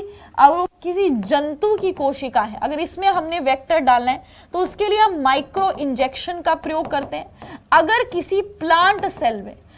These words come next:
अगर किसी प्लांट सेल में हमें रिकॉम्बिनेंट वेक्टर डालना है तो उसके लिए हम बायोलॉजिस्टिक और जीन गन का प्रयोग करते हैं। ये क्वेश्चन आपसे पूछ सकता है, ये पूछेगा आपसे कि भैया अगर मेरे को रिकॉम्बिनेंट वेक्टर,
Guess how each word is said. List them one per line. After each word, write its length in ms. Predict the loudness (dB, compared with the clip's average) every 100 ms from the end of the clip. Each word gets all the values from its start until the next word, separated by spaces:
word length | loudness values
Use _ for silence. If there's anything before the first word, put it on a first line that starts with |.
| -20 _
अगर 320 | 6 6 2
किसी 460 | 0 -2 -4 -2 -2
प्लांट 800 | -4 -6 -2 2 4 4 2 -4 -8 -10 -20 -20
सेल 400 | -14 4 6 6
में 280 | 2 -6 -8 -4
हमें 420 | -2 0 0 -2 -8 -16 -8
रिकॉम्बिनेंट 880 | 0 4 4 2 0 0 -4 -4 -2
वेक्टर 420 | 0 0 2 0
डालना 340 | 4 4 2 0
है 120 | -4
तो 120 | -8
उसके 240 | -12 -8 -2
लिए 120 | 2
हम 180 | 2 2
बायोलॉजिस्टिक 800 | 0 2 2 -2 -4 -4 -4 -4 -10 -20 -20 0
और 180 | 2 2
जीन 500 | 0 0 2 2 0
गन 220 | 0 0
का 140 | 0 0
प्रयोग 320 | 0 -4 -2
करते 240 | -4 -4 -6
हैं। 60 |
ये 220 | -4 -2 -2
क्वेश्चन 360 | -2 -4 -4
आपसे 240 | -4 -4 -10
पूछ 300 | -8 -8 -8
सकता 320 | -10 -12 -12
है, 240 | -14 -10
ये 160 | -4 -2
पूछेगा 460 | -2 -8 -8 -2 -2
आपसे 260 | -2 -8 -14 -14 -18 -20 -4
कि 80 | 4
भैया 180 | 8 8 10
अगर 280 | 8 8 4
मेरे 200 | 2 2
को 140 | 2
रिकॉम्बिनेंट 840 | 6 8 8 10 6 6 2 0 2
वेक्टर, 460 | 4 4 4 -2